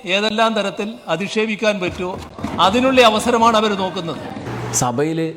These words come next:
Speaker 2: നടുത്തളത്തിലേക്ക് മുദ്രാവാക്യം വിളിക്കാനൊക്കെ ആയിട്ട് അംഗങ്ങളെ സതീശേട്ടൻ തള്ളിവിട്ടതാണ് എന്നാണ് മുഖ്യമന്ത്രി പറയുന്നത്.
Speaker 1: എന്തുകൊണ്ടാണ് നിങ്ങൾ ഞാൻ പറയുന്നത് കേൾക്കാനുള്ള സന്മനസ് കാണിക്കാത്തത്?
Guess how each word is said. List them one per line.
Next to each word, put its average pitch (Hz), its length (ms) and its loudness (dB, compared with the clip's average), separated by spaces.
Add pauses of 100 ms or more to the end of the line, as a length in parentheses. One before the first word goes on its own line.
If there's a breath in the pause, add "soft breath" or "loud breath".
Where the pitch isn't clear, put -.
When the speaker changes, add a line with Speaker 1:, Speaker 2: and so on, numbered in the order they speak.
Speaker 2:
നടുത്തളത്തിലേക്ക് 143 840 -4 (220)
മുദ്രാവാക്യം 139 580 -4
വിളിക്കാനൊക്കെ 135 540 -6
ആയിട്ട് 117 280 -4 (100)
അംഗങ്ങളെ 123 460 -4
സതീശേട്ടൻ 127 600 -6 (120)
തള്ളിവിട്ടതാണ് 131 720 -4
എന്നാണ് 101 280 -8 (140)
മുഖ്യമന്ത്രി 107 480 -6
പറയുന്നത്. 87 420 -6
Speaker 1:
എന്തുകൊണ്ടാണ് 262 600 6
നിങ്ങൾ 254 240 6
ഞാൻ 240 320 6
പറയുന്നത് 254 400 4
കേൾക്കാനുള്ള 254 580 6
സന്മനസ് 240 440 4
കാണിക്കാത്തത്? 254 580 6